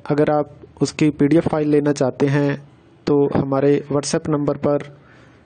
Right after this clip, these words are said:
ट्रिपल नाइन डबल टू नाइन ज़ीरो नाइन ज़ीरो फ़ाइव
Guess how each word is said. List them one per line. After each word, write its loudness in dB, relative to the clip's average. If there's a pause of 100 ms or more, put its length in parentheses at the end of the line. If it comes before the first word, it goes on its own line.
(880)
ट्रिपल -2
नाइन 0
डबल 0
टू 2
नाइन 0
ज़ीरो 2
नाइन 0
ज़ीरो 4
फ़ाइव 2